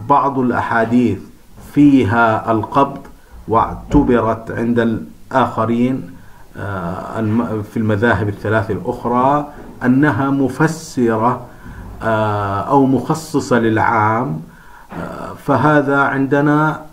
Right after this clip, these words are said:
لا يقبل مقابل أن عمل أهل المدينة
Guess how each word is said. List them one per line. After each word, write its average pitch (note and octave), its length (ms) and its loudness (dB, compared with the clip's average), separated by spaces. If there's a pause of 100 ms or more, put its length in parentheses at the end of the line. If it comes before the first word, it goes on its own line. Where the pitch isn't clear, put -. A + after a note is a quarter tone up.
(140)
لا C#3+ 540 4
يقبل C#3+ 880 4 (380)
مقابل C#3+ 1000 2
أن C3 240 0
عمل A#2+ 540 2
أهل G2 640 -4
المدينة C3+ 1200 0